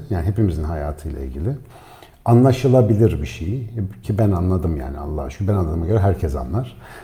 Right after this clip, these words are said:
Dolayısıyla bunu bilimsel, e, ve işte nasıl diyelim, doğal bir bilgi bu. Herkesin aslında erişimine açık. Fakat etrafımdaki hemen hemen tüm insanların gözü buna kapatılmış.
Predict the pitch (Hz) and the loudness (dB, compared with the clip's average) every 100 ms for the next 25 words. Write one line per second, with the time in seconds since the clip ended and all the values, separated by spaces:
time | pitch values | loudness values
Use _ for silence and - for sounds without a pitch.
0 | - - 151 147 151 135 180 151 175 - | -20 0 4 4 4 6 6 6 4 -2
1 | - - 104 95 113 135 123 156 160 135 | -14 -8 -4 4 6 6 6 6 6 6
2 | - - 104 101 98 98 98 95 92 107 | 0 -6 -2 2 2 2 0 0 2 2
3 | 98 - 104 110 - 90 87 120 113 - | 0 -2 0 0 2 2 2 0 -2 -8
4 | - - 110 113 87 67 - 76 71 69 | -4 6 8 8 6 2 -6 -6 -6 -6
5 | 69 64 90 143 - - 110 110 107 101 | -6 -6 -4 -4 -4 2 2 4 2 2
6 | 98 92 104 87 90 92 87 85 - - | 0 -2 0 0 -2 -2 -2 -2 -6 -8
7 | 131 - - - - - - - 135 120 | -10 -12 -20 -20 -20 -20 -10 -2 0 0
8 | 107 139 131 139 147 139 131 135 147 135 | 0 0 0 2 2 0 0 0 2 2
9 | 127 - 156 127 - 101 98 117 156 113 | 0 0 0 2 0 0 2 2 2 2
10 | 113 131 117 127 113 104 101 92 67 104 | 2 2 2 0 0 -2 -2 -2 -2 -4
11 | - - | -8 -14